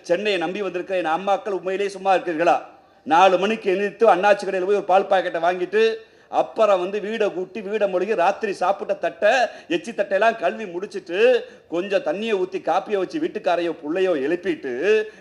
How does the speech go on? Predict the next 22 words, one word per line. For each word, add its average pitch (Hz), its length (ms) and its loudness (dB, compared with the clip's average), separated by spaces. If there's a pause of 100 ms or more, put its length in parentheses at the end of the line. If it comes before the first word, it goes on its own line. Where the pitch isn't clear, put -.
காப்பி 190 300 0
தண்ணியை 190 300 -6
கொடுத்துட்டு, 180 340 -10
எல்லாருக்கும் 208 680 2
கொடுத்துட்டு, 190 280 -8
எல்லாரும் 180 360 0
எழுப்பிட்டு, 196 640 4 (260)
காலையில 202 460 4
சாப்பாட்டுக்கு 196 600 2
கத்திரிக்காயோ, 190 560 -2
வெண்டைக்காயோ, 190 480 0
முருங்கைக்காயோ 190 600 2 (220)
போய் 190 140 0
கடைவீதியில 196 500 2
போய் 202 160 0
ஒரு 165 180 -2
ரூபா 196 260 4
ஐம்பது 190 300 2
காசுக்கு 190 300 -2
ஓரியாடி 185 580 2
குறைச்சு 190 400 0
கொண்டாந்து 190 440 -2